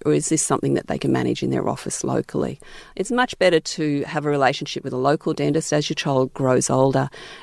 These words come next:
um, they may do things like fall over and hurt their teeth, and you want somebody on the spot who's close by that the child is, is familiar with.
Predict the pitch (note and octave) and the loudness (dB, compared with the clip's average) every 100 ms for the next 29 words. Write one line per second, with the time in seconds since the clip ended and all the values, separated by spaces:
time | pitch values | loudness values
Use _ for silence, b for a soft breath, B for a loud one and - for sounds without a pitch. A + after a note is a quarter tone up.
0 | B B2+ B2+ B2+ G#2 - - C#3 C3 C3 | B 2 2 2 0 -2 -2 2 4 4
1 | C3+ C3+ C3+ C3 C3 C3 B2+ - B2+ A#2+ | 4 4 4 2 0 2 0 0 -4 -4
2 | - - - C3+ B2+ D3+ D#3 B2 C#3 - | -12 -10 0 2 4 2 0 -4 -6 -14
3 | - E3+ C#3 C#3+ C#3 - G3+ D#4+ - B | -6 0 0 0 -2 4 4 4 -2 B
4 | B C#3+ D3+ E3 - - D3+ C#3+ C3+ C3+ | B 0 2 4 2 0 0 0 0 0
5 | C3 - B2+ A2+ C#3+ C3 - D#3+ C#3+ - | -2 -4 0 0 -2 -6 0 2 2 -2
6 | - _ C3 B2 B2 A2 B2+ - C#3 - | -8 _ 0 2 -2 -4 -4 -4 -4 -4
7 | A#2+ A#2+ - - C3+ - - C#3 - - | -2 -2 -6 -8 -6 -6 -4 -2 -2 2
8 | C3 C3+ C3+ B2+ B2+ - - | 4 6 6 4 2 0 -8